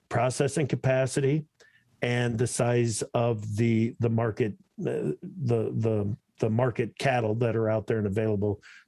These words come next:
to the processors. So, but the question is then, have the big four reduce slaughter capacity to the point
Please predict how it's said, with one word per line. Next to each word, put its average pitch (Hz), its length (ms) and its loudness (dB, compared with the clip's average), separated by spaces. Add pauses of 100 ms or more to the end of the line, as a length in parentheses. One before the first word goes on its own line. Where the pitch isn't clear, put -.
(120)
to 123 160 2
the 107 100 0
processors. 110 800 -2 (600)
So, 143 400 0
but 139 260 0
the 117 60 -4
question 202 480 0
is 104 420 -6
then, 120 540 2 (640)
have 156 380 4
the 147 80 6
big 131 300 0
four 131 640 2 (400)
reduce 139 500 4
slaughter 165 480 2
capacity 117 680 0
to 127 140 2
the 113 100 0
point 123 640 0